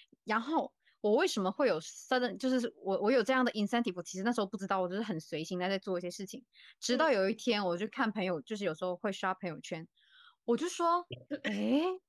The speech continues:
Speaker 1: 他怎么认识我这个朋友啊？”
Speaker 2: 是你介绍你自己忘了是吗？
Speaker 1: <laughs> 然后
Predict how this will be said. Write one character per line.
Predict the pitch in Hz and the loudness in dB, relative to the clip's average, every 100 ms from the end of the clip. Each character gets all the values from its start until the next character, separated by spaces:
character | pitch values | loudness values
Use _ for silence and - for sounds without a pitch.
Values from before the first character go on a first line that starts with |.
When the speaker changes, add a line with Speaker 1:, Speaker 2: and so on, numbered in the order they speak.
| _ _ _ _ _ _ _ | _ _ _ _ _ _ _
Speaker 1:
他 | - 269 349 | -10 -6 -6
怎 | 269 | -6
么 | 220 | -6
认 | 208 220 | -4 -6
识 | - | -6
我 | 208 190 | -6 -6
这 | 175 190 | -6 -10
个 | |
朋 | 202 180 170 170 | -10 -10 -8 -4
友 | 180 165 147 | -4 -4 -6
啊？” | 151 165 | -6 0
Speaker 2:
是 | 381 | 2
你 | 254 240 | 2 4
介 | 320 | 2
绍 | 302 285 | 2 -2
你 | 233 | -2
自 | |
己 | 269 233 | -6 -2
忘 | 285 220 | -2 -2
了 | 214 | -6
是 | 202 220 | -8 -12
吗？ | |
Speaker 1:
<laughs> | 214 | -6
然 | |
后 | 339 | -6